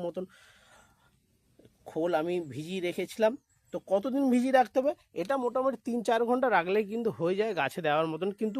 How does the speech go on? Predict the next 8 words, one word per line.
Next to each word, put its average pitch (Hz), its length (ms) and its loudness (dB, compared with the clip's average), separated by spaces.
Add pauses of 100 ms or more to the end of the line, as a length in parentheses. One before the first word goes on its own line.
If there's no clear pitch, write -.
(120)
আমি 202 140 0
সবাইকে 190 420 -2
সাজেস্ট 180 420 -6
করব 196 160 -2 (460)
যে 156 240 0 (360)
এটা 156 300 -2
মোটামুটি 185 560 -2 (460)
তিন 226 200 0